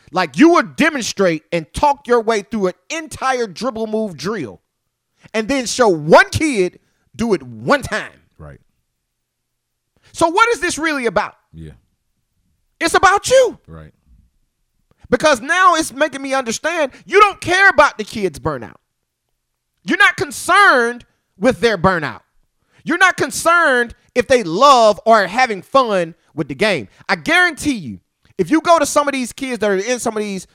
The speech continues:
Speaker 1: videos that are on social media and you ask them the simple question of what you just said, Stephon Castile said, "Is basketball fun?"
Speaker 2: Right.
Speaker 1: Like,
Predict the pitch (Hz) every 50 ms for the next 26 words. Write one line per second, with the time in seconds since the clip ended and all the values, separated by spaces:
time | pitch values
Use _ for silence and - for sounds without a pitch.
0 | _ _ _ 117 120 - 262 277 247 214 190 170 160 156 151 143 131 160 156 151
1 | 143 - - 214 233 233 233 226 208 - - 220 208 196 - - 190 175 185 180
2 | 160 151 131 123 120 - _ _ _ _ _ 156 160 165 196 185 190 214 208 180
3 | - 196 180 160 151 - - 185 185 185 160 - - 180 151 143 - 131 127 113
4 | 113 151 151 - - 147 151 135 139 131 - - 139 127 120 - - 127 120 -
5 | 117 117 113 - - 104 104 - - 107 98 87 - - 76 67 - _ _ _
6 | _ _ _ _ _ _ _ _ _ _ _ _ _ _ _ _ _ _ _ _
7 | _ _ - 104 98 139 233 311 - - 220 220 226 214 175 - - 226 226 _
8 | _ _ _ _ - 80 80 76 71 _ _ _ _ _ _ _ _ _ _ _
9 | _ _ _ _ _ _ _ _ _ _ _ _ _ _ - 175 180 139